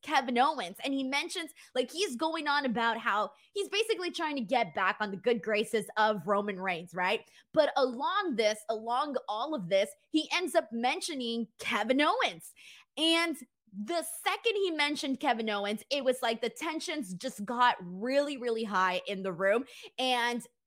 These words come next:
Roman Reigns snapped. He snapped and he's like, "Get out, get out, get out now,"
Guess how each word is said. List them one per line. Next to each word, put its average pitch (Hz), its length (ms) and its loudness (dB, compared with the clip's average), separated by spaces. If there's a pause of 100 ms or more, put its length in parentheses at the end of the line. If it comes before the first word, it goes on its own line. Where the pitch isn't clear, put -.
(480)
Roman 285 520 -2
Reigns 240 260 -2
snapped. 196 540 -4 (200)
He 302 140 -2
snapped 302 420 -2
and 247 100 0
he's 247 100 -2
like, 180 260 -4 (140)
"Get 247 220 6
out, 180 360 -4 (440)
get 339 200 4
out, 214 220 4 (380)
get 339 160 0
out 269 240 4
now," 392 340 2